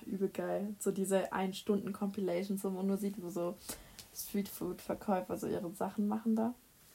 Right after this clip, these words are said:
Das ist übel geil. Das ist für Meditation fürs Gehirn. Manchmal, also manchmal ziehe ich, wirklich selten, aber manchmal ziehe ich mir so Hypnose-Videos <laughs> rein. So, ihr Kopf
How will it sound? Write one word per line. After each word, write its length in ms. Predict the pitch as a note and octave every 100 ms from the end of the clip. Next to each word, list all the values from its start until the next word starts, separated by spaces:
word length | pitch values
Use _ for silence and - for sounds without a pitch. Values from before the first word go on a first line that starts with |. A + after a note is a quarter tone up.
| - - - -
Das 140 | G#3+ G3+
ist 140 | G#3
übel 220 | G3+ G3+
geil. 340 | G3+ F3+ F#3 A3+ - - -
Das 120 | -
ist 40 |
für 60 | -
Meditation 640 | F#3+ F#3+ G3 G3+ G3 G3+
fürs 180 | G3+ G#3
Gehirn. 340 | - - G#3+ A3 - - - - - -
Manchmal, 880 | - G3+ A3 A3 A#3 A#3 A#3 A#3 A#3 - - -
also 260 | E3+ D3 D#3 -
manchmal 420 | G3 F3 - F#3+ F#3+
ziehe 220 | - F3
ich, 160 | - - -
wirklich 240 | G3+ F3 -
selten, 480 | - E3 - - F#3+ - - - -
aber 140 | E3+ E3+
manchmal 240 | G3 G3
ziehe 240 | - G#3
ich 80 | G3
mir 100 | F#3+
so 140 | F3+ F3
Hypnose-Videos 1040 | - F3+ F3+ F3+ F3 - A3 A#3 - - -
<laughs> 140 | - C4 - -
rein. 200 | - C#4+ - - -
So, 120 | - - - - -
ihr 100 | G3+ G3
Kopf 380 | - - F#3+ -